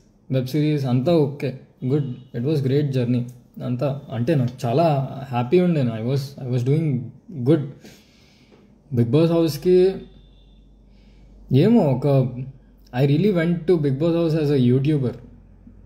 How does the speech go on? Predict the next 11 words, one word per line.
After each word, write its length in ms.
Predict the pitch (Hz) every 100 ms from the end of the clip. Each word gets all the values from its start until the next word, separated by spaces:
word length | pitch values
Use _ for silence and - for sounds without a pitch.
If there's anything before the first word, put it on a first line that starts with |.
| 120
Definitely. 500 | 123 123 185 151 117 - - - -
షణ్ముఖ్గా 460 | - 143 175 180 190
వెళ్ళలేదు, 480 | 151 143 165 120 - -
ఒక 240 | 123 127
యూట్యూబర్గా 680 | 127 135 139 160 160 165 160
వెళ్ళాను. 380 | 131 123 110 - - - - - - - -
నేను 120 | 143 156
అక్కడ 160 | 165 135
చాలాసార్లు 360 | 139 143 180
చెప్పాను 300 | 151 120 175
కూడా, 260 | 156 113 -